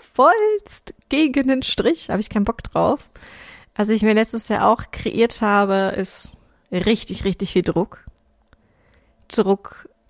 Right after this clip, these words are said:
zu, ständig zu launchen, ständig irgendwelche Produkte zu kreieren, umzusetzen, Kurse zu erstellen,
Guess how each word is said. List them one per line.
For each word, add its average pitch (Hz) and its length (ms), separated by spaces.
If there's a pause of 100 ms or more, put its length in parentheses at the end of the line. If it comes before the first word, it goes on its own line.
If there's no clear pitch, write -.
(100)
zu, - 260
ständig 214 500
zu - 120
launchen, 202 720
ständig 208 400
irgendwelche 196 380
Produkte 196 500
zu - 160
kreieren, 226 560
umzusetzen, 233 1000 (840)
Kurse 240 440
zu - 180
erstellen, 247 1040